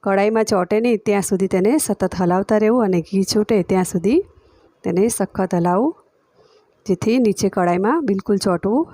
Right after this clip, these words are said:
ન જોઈએ, એકદમ ડ્રાય થઈ જવું જોઈએ. તમે જોઈ શકો છો કેવું સરસ મજાનું આપણું લચકાવાળું.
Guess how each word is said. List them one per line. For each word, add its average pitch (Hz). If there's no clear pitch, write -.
ન 196
જોઈએ, 220
એકદમ 214
ડ્રાય 185
થઈ 208
જવું 208
જોઈએ. 220
તમે 180
જોઈ 170
શકો 226
છો 277
કેવું 220
સરસ 208
મજાનું 196
આપણું 196
લચકાવાળું. 190